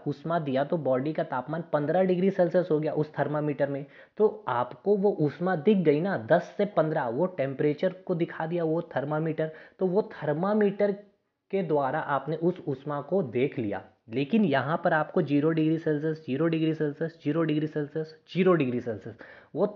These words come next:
थर्मामीटर नहीं दिखाया इस ऊष्मा को। इसीलिए आपने ऊष्मा तो दिया, लेकिन ये टम-, टेम्परेचर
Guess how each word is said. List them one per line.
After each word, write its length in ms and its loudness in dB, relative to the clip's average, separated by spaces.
थर्मामीटर 580 0
नहीं 360 0
दिखाया 400 0
इस 220 0
ऊष्मा 280 -2
को। 240 -4
इसीलिए 720 4
आपने 480 2
ऊष्मा 360 0
तो 180 4
दिया, 520 4
लेकिन 280 2
ये 100 2
टम-, 380 0
टेम्परेचर 640 2